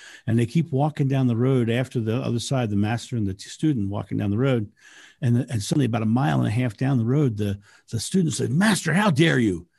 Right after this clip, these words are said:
How dare you? You know we're not allowed to touch women. You, you, why'd you pick her up?" And the master says,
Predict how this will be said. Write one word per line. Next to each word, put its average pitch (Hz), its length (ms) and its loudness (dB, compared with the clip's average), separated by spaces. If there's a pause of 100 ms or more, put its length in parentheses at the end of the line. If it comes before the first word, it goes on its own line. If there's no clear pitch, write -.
(120)
How 240 200 2
dare 226 320 4
you? 143 420 4 (340)
You 254 180 8
know 240 160 6
we're 202 120 2
not 160 140 4
allowed 139 180 2
to 123 60 -4
touch 117 280 -4
women. 110 220 0
You, 214 100 2
you, 226 200 -2 (260)
why'd 220 260 0
you 220 80 4
pick 208 220 0
her 202 160 2
up?" 143 280 0 (400)
And 113 100 0
the 113 40 2
master 135 300 0
says, 110 340 -4